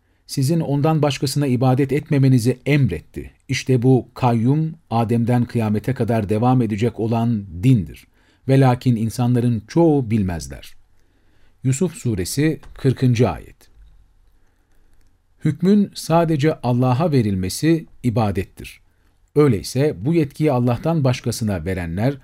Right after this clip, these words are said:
Allah'tan başkasına ibadet etmiş olur ve onları ilah edinmiş olurlar. Seyyid Kutup Rahimehullah bu hakikati anlatırken şöyle demiştir.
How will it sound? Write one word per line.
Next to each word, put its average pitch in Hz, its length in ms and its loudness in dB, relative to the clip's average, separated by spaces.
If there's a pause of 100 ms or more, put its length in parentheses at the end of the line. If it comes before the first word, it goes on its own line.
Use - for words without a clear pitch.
(200)
Allah'tan 139 520 0
başkasına 143 440 -4
ibadet 135 420 0
etmiş 139 320 -6
olur 143 280 0
ve 139 240 0
onları 139 480 2
ilah 135 340 2
edinmiş 87 380 -4
olurlar. 67 440 -14 (600)
Seyyid 160 340 0
Kutup 156 380 -6
Rahimehullah 139 680 0 (220)
bu 147 140 0
hakikati 135 520 -4
anlatırken 123 580 0
şöyle 117 380 0
demiştir. - 520 -16